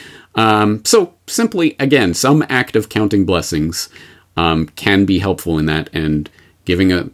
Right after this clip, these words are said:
a thanks or, or prayer or whatever way that you, you, um, can express that. Um, it, that could be more formalized. For example, in the idea of a gratitude journal.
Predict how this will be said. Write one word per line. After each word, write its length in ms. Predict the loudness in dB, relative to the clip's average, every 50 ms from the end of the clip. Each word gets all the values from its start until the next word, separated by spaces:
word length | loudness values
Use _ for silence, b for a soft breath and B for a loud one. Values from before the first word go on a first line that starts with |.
| -6
a 100 | -6 -4
thanks 420 | -2 2 2 2 2 2 0 -2 -4
or, 200 | -4 -2 -2 -2 -4 -4
or 240 | -6 -8 -8 -10 -12 _ _ -8
prayer 360 | -2 0 0 2 2 0 -2
or 280 | -2 -4 -6 -6 -6 -4
whatever 500 | -4 -4 -4 -2 -2 -2 -2 -2 -4 -6 _ _ _ _ _ _
way 300 | 0 2 4 4 4 2
that 200 | 2 0 0 0
you, 220 | 0 -2 -2 -4 -6 -8
you, 340 | -8 -6 -4 -6 -6 -8 -12 _ _ _ _ -20 -14 -10
um, 280 | -6 -4 -4 -4 -6 -6
can 180 | -4 -4 -2 -2
express 420 | -4 -4 -2 0 0 0 0 0
that. 240 | -2 -2 -2 -2 0
Um, 260 | 0 0 0 0 -2 -4
it, 160 | -6 -2 0
that 160 | 0 0 0
could 100 | 0 2
be 80 | 2 4
more 220 | 4 4 4 2
formalized. 920 | 0 0 2 2 4 4 2 2 0 -2 -4 -4 -4 -6 -6 -10 -14 -16
For 260 | -14 -6 -2 0 2
example, 380 | 2 2 2 0 0 0 -2 -2
in 180 | 0 0 2 2
the 220 | 2 0 0 -2 -2
idea 260 | -2 -2 0 0 0
of 80 | 0 -2
a 60 | -4
gratitude 720 | -4 -2 -2 -2 -2 -4 -6 -6 -6 -4 -4 -6 -8 -10 -10
journal. 560 | -8 -4 0 4 4 4 4 2 -2 -6 B